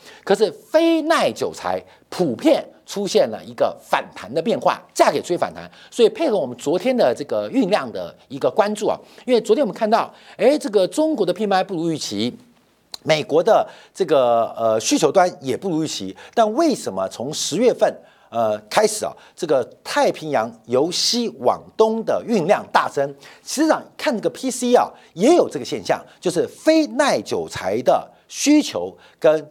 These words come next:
库存回补的动作，目前从物价的价格开始出现反应啊，出现反应。所以配合昨天的题目，美国的一个被动去库存、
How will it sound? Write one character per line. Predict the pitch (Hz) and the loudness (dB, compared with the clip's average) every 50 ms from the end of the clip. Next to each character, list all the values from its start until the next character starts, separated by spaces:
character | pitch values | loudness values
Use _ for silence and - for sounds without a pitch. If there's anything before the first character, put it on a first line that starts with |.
| _ | _
库 | - - - 330 294 220 160 | -10 -2 0 0 0 0 0
存 | - - 131 127 147 | -2 -2 -2 -2 -4
回 | 139 - - 135 135 175 240 | -6 -6 -2 0 0 0 0
补 | - - 131 104 | -2 -6 -8 -8
的 | 87 92 87 87 - | -6 -6 -6 -4 -2
动 | 302 240 180 | -2 0 2
作， | - 226 - - - - - - _ | 2 2 2 0 -6 -16 -20 -20 _
目 | - 285 320 254 | -4 -2 -2 0
前 | - - 147 151 | 0 0 -2 -2
从 | 143 - 139 147 151 - - | -2 -2 -2 -2 -4 -2 0
物 | 285 302 262 180 156 | 2 2 2 2 0
价 | - 190 143 | -2 -2 -2
的 | 117 120 | -2 -4
价 | 123 - 277 208 139 | -2 0 0 0 0
格 | - - 95 101 110 - - - _ - | -2 -4 -4 -4 -4 -6 -8 -14 _ -10
开 | - - 208 214 | -4 -2 0 0
始 | 214 208 - - 98 - - | 0 0 -4 -10 -12 -12 -14
出 | - - 180 175 | -12 -10 -8 -6
现 | - 185 143 90 - | -4 -4 -4 -4 -4
反 | - - 123 98 - | -4 -4 -4 -2 -2
应 | - 190 180 - - - | -4 -8 -8 -8 -10 -10
啊， | - 110 | -10 -8
出 | - - 202 | -6 -2 -2
现 | 190 - | -2 -2
反 | - - 90 | -4 -6 -6
应。 | 160 139 - - - - - | -8 -8 -10 -12 -16 -20 -8
所 | - - 269 226 | -2 2 2 4
以 | 165 - - _ - | 2 2 -4 _ -4
配 | - 330 254 | -2 0 0
合 | 190 | 0
昨 | 170 - 160 | 0 0 -2
天 | 156 202 160 | -2 -2 -4
的 | - | -6
题 | - 120 | -6 -6
目， | 175 185 123 - - - - - - - - - | -4 -4 -6 -6 -12 -20 -20 -20 -20 -20 -6 0
美 | 156 165 165 156 143 | 2 2 4 2 0
国 | 135 - 156 170 208 | -2 0 2 4 4
的 | 240 240 240 208 143 - - - | 6 6 6 4 4 2 -2 -8
一 | 131 156 185 | -10 -8 -6
个 | - - 190 151 117 98 - - _ _ _ _ _ _ | -2 2 2 2 2 0 -4 -14 _ _ _ _ _ _
被 | - 330 320 277 233 196 160 127 107 104 | 2 4 6 6 6 4 4 0 -4 -4
动 | - - 202 170 131 110 104 107 | 2 2 2 2 2 -2 -10 -10
去 | - - - 110 151 117 110 | -8 -8 -6 -4 -4 -6 -6
库 | - - 247 196 143 117 | -6 -4 -2 -2 -2 -2
存、 | - - 101 85 95 | -2 -2 -2 -4 -4